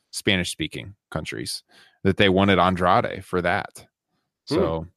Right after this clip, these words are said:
Speaker 1: yeah, I just read that a little bit ago.
Speaker 2: Okay.
Speaker 1: Um, but they are trying to keep couples together. So with
Speaker 2: And
Speaker 1: Charlotte.
Speaker 2: that's, you know, and we talk about doing things like extending contracts and, "Oh, that's not nice." I mean, that's the right thing to do. I mean,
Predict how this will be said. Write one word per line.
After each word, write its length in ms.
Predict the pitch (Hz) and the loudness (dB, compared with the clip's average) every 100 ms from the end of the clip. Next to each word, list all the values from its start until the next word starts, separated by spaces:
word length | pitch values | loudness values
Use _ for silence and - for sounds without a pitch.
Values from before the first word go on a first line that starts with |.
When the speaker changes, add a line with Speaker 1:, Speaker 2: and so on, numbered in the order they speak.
| - | -4
Speaker 1:
yeah, 220 | 95 78 | 0 2
I 80 | 95 | 2
just 180 | 110 | 2
read 140 | 131 110 | 4 4
that 100 | 101 | 4
a 40 | |
little 160 | 98 90 | 2 0
bit 120 | 95 | -2
ago. 300 | 98 67 - - | -2 -6 -8 -12
Speaker 2:
Okay. 180 | 92 90 - | -16 -6 2
Speaker 1:
Um, 280 | 123 127 | 4 4
but 240 | 117 131 120 | 4 4 6
they 100 | 160 | 6
are 160 | 214 | 6
trying 220 | 254 220 202 | 6 6 6
to 60 | |
keep 200 | 170 156 | 4 2
couples 380 | - 135 127 104 | 2 2 2 0
together. 560 | 101 82 76 78 113 - _ | 0 -2 -2 -4 -8 -16 _
So 320 | - - 101 95 | -8 0 0 2
with 160 | 101 | -2
Speaker 2:
And 40 | - | -2
Speaker 1:
Charlotte. 340 | - 311 - - | 2 2 2 0
Speaker 2:
that's, 200 | - - _ | -2 -6 _
you 140 | 254 | 0
know, 160 | 254 233 | 2 2
and 140 | 226 | 2
we 100 | 214 | 0
talk 300 | 214 196 190 | 2 2 2
about 280 | 202 180 180 | 4 4 4
doing 240 | 139 135 135 | 4 2 2
things 240 | 120 131 | -2 -2
like 120 | 120 | -6
extending 380 | 107 - 120 120 | -8 -4 -4 -4
contracts 720 | 104 101 101 104 107 101 101 104 | 0 2 2 2 2 2 0 0
and, 60 | |
"Oh, 120 | 95 95 | 2 4
that's 240 | 92 - | 2 0
not 120 | 92 | -2
nice." 140 | 98 104 | -2 -4
I 40 | |
mean, 140 | 180 185 - - _ _ _ _ - | -6 -6 -18 -20 _ _ _ _ -6
that's 180 | 226 - | -2 0
the 80 | |
right 240 | 202 226 330 | 2 2 2
thing 160 | 208 | 0
to 60 | 196 | 2
do. 160 | 120 170 | 2 4
I 80 | |
mean, 160 | 185 175 | 4 2